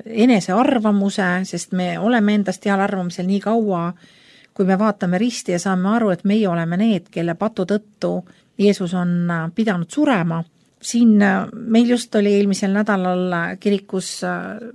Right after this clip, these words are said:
pühaõhtu söömaaeg ja, ja siis alati loetakse ju teatud tekste ja üks nendest tekstidest, mida loetakse, on Esimese Korintuse kirja üheteistkümnes peatükk. Ja ma loen siit ainult praegu kahekümne kuuenda salmi,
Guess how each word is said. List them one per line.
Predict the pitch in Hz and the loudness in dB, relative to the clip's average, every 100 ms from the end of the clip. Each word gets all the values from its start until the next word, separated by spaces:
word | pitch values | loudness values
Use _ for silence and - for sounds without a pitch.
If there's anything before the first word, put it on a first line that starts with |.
| 208 | -2
pühaõhtu | 208 196 190 190 | 0 0 -2 -2
söömaaeg | 254 254 185 175 170 190 | 2 2 2 -2 -4 -4
ja, | 175 180 - | -4 -4 -6
ja | 185 | -6
siis | 202 220 | -4 -2
alati | 214 208 | -2 -2
loetakse | 202 214 208 170 - 185 175 | -2 -2 -4 -10 -6 -6 -4
ju | 185 185 | -6 -6
teatud | 196 208 208 170 | -4 -4 -4 -6
tekste | 247 240 - - 175 | -6 -6 -8 -4 -2
ja | 175 165 170 _ - | -2 -2 -6 _ -16
üks | - | -8
nendest | 226 196 | -6 -2
tekstidest, | 226 226 - 190 - | -2 -2 -2 -4 -2
mida | 202 190 | 0 2
loetakse, | 233 220 185 175 185 | 0 0 -4 -4 0
on | |
Esimese | 196 214 185 190 | 0 2 0 -2
Korintuse | 196 202 202 190 196 175 180 - 233 175 | 0 0 0 -2 -2 -2 -4 -8 -12 -8
kirja | 240 240 240 208 175 180 185 - | -2 -2 0 -2 -2 -4 -8 -4
üheteistkümnes | 196 208 240 - 190 180 | 0 2 2 -2 -4 -2
peatükk. | - 294 202 175 - - _ _ - | 0 2 0 -4 -8 -20 _ _ -4
Ja | 220 202 196 190 | 2 4 4 2
ma | 190 202 | 2 2
loen | 220 214 | 2 2
siit | 208 202 | 0 0
ainult | 202 196 | 0 0
praegu | 202 202 196 | -2 -2 0
kahekümne | 233 214 190 | 0 0 0
kuuenda | 233 233 185 | 0 0 0
salmi, | 208 208 202 190 | 0 2 2 2